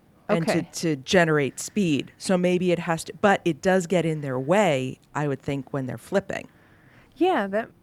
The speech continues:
Speaker 2: that's what I would think as well.
Speaker 1: No huge, I mean, of course, there were some wipeouts, but it was a good competition. Lots of beautiful jumps. This is another thing.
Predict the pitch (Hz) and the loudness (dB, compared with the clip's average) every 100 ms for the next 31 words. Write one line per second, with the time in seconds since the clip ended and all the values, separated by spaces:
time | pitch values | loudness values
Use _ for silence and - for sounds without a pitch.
0 | _ - 220 - - 226 254 196 165 165 | _ -2 -2 -2 -4 -4 -4 -4 -6 -10
1 | 170 220 233 - - _ _ _ _ 196 | -10 -6 -6 -6 -14 _ _ _ _ -8
2 | 196 208 233 - - - 202 226 208 - | 2 6 6 4 -6 -2 2 4 4 0
3 | 170 160 156 - 170 - 147 139 165 156 | -2 -2 -2 0 0 0 -6 -4 -4 -2
4 | 131 131 113 135 - 175 156 156 - 156 | -2 -2 -2 -4 0 0 0 -2 -6 -8
5 | - 202 180 - 143 139 - 135 - 131 | 4 6 6 4 -4 -4 -4 -4 -2 -4
6 | 127 - 151 151 151 - 131 - 139 139 | -4 -8 -2 2 0 0 -8 -4 -2 -2
7 | - 131 127 123 131 - - - - _ | -4 -4 -2 -2 -4 -12 -20 -20 -20 _
8 | - 165 220 220 190 185 185 190 151 - | -10 -6 -4 -4 -2 -2 -2 -2 -4 -6